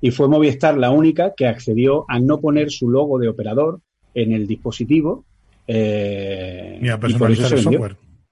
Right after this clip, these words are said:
Speaker 2: Ni a personalizar el software,
Speaker 1: Ni a
Speaker 2: que era lo que
Speaker 1: personalizar
Speaker 2: quería.
Speaker 1: el software, exactamente.
Speaker 2: Sí.
Speaker 1: O sea, querían las dos cosas. Querían poder meter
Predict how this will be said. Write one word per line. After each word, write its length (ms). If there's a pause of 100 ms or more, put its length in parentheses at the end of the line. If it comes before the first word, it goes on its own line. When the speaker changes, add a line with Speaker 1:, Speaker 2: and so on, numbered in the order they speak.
(160)
Speaker 2:
Ni 100
a 80
personalizar 500
el 80
software, 300
Speaker 1:
Ni 80
a 40
Speaker 2:
que 0
era 40
lo 40
que 60
Speaker 1:
personalizar 460
Speaker 2:
quería. 80
Speaker 1:
el 60
software, 320
exactamente. 580
Speaker 2:
Sí. 60
Speaker 1:
O 180
sea, 180
querían 320
las 120
dos 160
cosas. 300
Querían 460
poder 300
meter 460